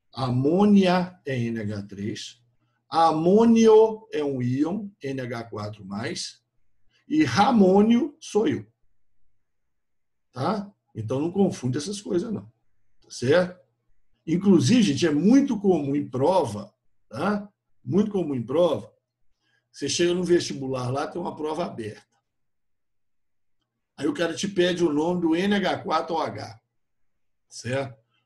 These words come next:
O cara vai e te pede o nome. Dá o nome do N H quatro O H. Aí você fala, "Pelo amor de Deus. N H quatro O H." Usa aquela regrinha, vem de trás pra frente.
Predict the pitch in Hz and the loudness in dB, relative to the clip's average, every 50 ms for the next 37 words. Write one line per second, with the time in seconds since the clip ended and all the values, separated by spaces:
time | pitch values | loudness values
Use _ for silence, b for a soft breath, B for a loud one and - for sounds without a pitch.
0 | _ _ _ - 123 131 135 127 123 143 147 143 - - - - 151 151 143 131 | _ _ _ -6 -2 -2 0 0 2 0 0 -2 -2 -8 -4 2 2 2 2 2
1 | 147 135 117 107 104 110 117 147 160 175 170 160 165 175 180 185 180 170 160 165 | 0 -2 -2 -4 -4 -4 -2 0 0 0 0 0 0 0 0 0 2 2 4 4
2 | 175 185 196 190 180 156 160 147 135 - - 156 156 160 156 - 156 151 143 123 | 4 2 2 0 -2 0 -2 -2 -2 -2 -2 0 0 0 0 -2 -4 -4 -4 -4
3 | 101 98 92 82 - _ _ _ _ _ _ _ _ _ _ _ _ _ _ _ | -6 -8 -14 -18 -20 _ _ _ _ _ _ _ _ _ _ _ _ _ _ _
4 | _ _ _ _ _ _ 117 110 107 - 131 104 107 - 98 - - _ - 127 | _ _ _ _ _ _ -14 -12 -8 -8 -8 -8 -8 -10 -14 -16 -16 _ -10 -6
5 | 120 117 107 101 101 104 98 - - - - - _ - - _ _ _ _ - | -6 -6 -6 -6 -8 -10 -14 -14 -16 -18 -20 -20 _ -20 -20 _ _ _ _ -20
6 | - _ - - - - - - _ _ _ _ _ - - _ _ _ _ _ | -20 _ -20 -20 -20 -18 -20 -20 _ _ _ _ _ -20 -20 _ _ _ _ _
7 | _ _ - 147 156 156 151 143 135 127 117 123 113 110 107 110 113 107 110 110 | _ _ -6 -4 -4 -2 -2 -2 -2 -2 -2 -4 -4 -6 -6 -6 -6 -6 -6 -6
8 | 107 110 107 104 113 101 104 - - - - _ b b b b b - 160 160 | -6 -6 -6 -6 -6 -8 -10 -12 -14 -14 -16 _ b b b b b -2 -2 2
9 | 135 196 175 - - 180 170 170 151 147 160 151 139 123 135 139 143 135 123 113 | 4 4 2 2 2 2 2 4 4 4 4 4 4 2 0 0 0 -2 -2 -2
10 | 101 117 151 165 160 147 156 - - 160 160 156 151 - 160 139 120 - 131 127 | -2 0 0 0 -2 -4 -8 -6 -4 -4 -2 -4 -4 -4 -4 -4 -4 -4 -4 -2
11 | 120 113 101 101 - - - _ _ | -2 -4 -4 -8 -12 -16 -18 _ _